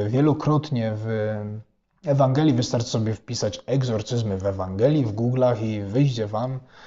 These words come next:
dokładnie moment, kiedy Jezus egzorcyzmuje, czyli uwalnia kogoś spod władzy szatana, demona, który jest przerażony obecnością Jezusa. No i tutaj właśnie ten moment, kiedy chcę powiedzieć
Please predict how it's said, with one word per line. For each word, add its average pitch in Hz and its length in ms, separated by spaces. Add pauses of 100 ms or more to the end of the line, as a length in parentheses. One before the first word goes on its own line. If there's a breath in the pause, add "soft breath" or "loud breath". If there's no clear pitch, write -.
(500 loud breath)
dokładnie 139 400
moment, 139 340
kiedy 123 220
Jezus 120 500
egzorcyzmuje, 123 1160
czyli 113 260
uwalnia 135 500
kogoś 139 300
spod 113 280
władzy 127 500
szatana, 110 760
demona, 123 840
który 139 280
jest 151 340
przerażony 151 560
obecnością 143 560
Jezusa. 131 640 (960 loud breath)
No 147 60
i 160 60
tutaj 185 260
właśnie 156 340
ten 143 160
moment, 139 340
kiedy 117 200
chcę 113 180
powiedzieć 113 760